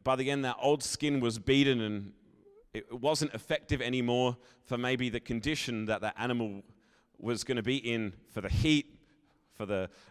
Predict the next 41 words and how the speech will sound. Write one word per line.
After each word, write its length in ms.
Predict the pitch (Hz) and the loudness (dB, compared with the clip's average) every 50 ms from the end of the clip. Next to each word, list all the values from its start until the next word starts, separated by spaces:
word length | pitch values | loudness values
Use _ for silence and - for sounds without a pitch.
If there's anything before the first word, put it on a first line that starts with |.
| - | -14
uh, 160 | - 87 85 87 | -12 -10 -10 -10
ground 380 | 85 - 113 120 131 135 135 | -6 -2 -2 0 0 0 0
and 80 | 135 120 | -2 -2
the 60 | 110 | -4
surfaces 520 | - - - 135 139 131 123 - 139 131 | -2 2 2 2 2 2 0 -4 -4 0
that 140 | 117 131 127 | 2 2 2
it 80 | 127 120 | 2 0
was 100 | 120 - | -4 -4
gonna 160 | - 131 113 | -4 -2 -2
move 280 | 110 117 131 139 127 123 | 2 2 2 2 2 0
around 340 | 117 113 120 123 127 123 | -2 -2 -2 -2 -2 -2
in. 160 | 120 113 110 113 | -2 -4 -4 -4
And 120 | 110 110 | -6 -6
so 160 | - - 127 | -4 -2 -2
it 220 | 120 117 123 131 117 | -2 -2 -6 -8 -6
needed 320 | 123 139 156 147 139 113 | -6 -4 -4 -4 -6 -8
to 100 | - 120 | -8 -8
shed 340 | 110 - - - 151 151 147 - | -6 -4 -2 -2 -2 -2 -4 -6
its 200 | 131 139 - - | -8 -8 -8 -8
skin 360 | - - - 160 156 131 123 | -8 -6 -4 -4 -4 -2 -4
so 160 | - - 123 | -4 -6 -4
that 260 | 117 123 117 107 107 | -4 -6 -6 -6 -6
the 100 | 110 123 | -6 -6
new 500 | 120 117 117 120 127 131 147 175 285 302 | -4 -4 -4 -6 -4 -4 -2 -2 -2 -2
skin 500 | - - - - - 107 104 117 131 135 - _ _ _ _ _ _ _ _ _ _ _ _ _ _ _ _ _ _ _ - | -2 -4 -4 -4 -6 -6 -6 -6 -8 -10 -14 _ _ _ _ _ _ _ _ _ _ _ _ _ _ _ _ _ _ _ -6
would 160 | 113 123 107 | -6 -4 -2
be 100 | 131 120 | -4 -2
better 260 | 104 - 139 147 170 | 2 2 4 4 4
than 140 | 147 151 143 | 4 2 2
the 80 | 135 | 2
one 240 | 131 143 147 139 135 | 2 4 2 2 2
before, 600 | 120 123 - - 165 165 151 127 101 104 120 131 - - _ _ _ _ _ _ _ _ _ _ _ _ _ _ _ _ | 0 -4 -4 -2 0 2 2 2 2 0 -2 -4 -8 -16 _ _ _ _ _ _ _ _ _ _ _ _ _ _ _ _
to 100 | - 135 | -8 -4
be 140 | 131 135 123 | -2 0 2
able 160 | 127 135 131 | 2 4 4
to 100 | 120 110 | 2 2
help 380 | 110 - - 180 202 214 - - - | 2 2 2 4 4 4 2 0 -4
it 160 | 117 117 113 | -6 -4 -4
move 420 | 123 135 139 143 147 156 156 139 | -4 -4 -2 2 4 4 4 2
through 500 | - - - - 131 131 151 180 196 196 | -2 -8 -12 -12 -6 -2 2 2 4 4
life 540 | 160 131 104 98 107 127 151 - - - _ | 4 2 2 2 0 -2 -4 -8 -14 -20 _